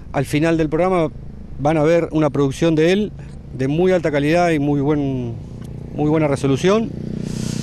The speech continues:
Eh, también van a participar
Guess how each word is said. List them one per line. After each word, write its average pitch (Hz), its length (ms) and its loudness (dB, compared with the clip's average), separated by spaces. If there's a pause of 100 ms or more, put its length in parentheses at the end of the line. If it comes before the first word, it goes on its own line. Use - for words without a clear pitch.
(460)
Eh, 143 680 4
también 190 340 4
van 214 140 2
a 208 60 2
participar 202 760 2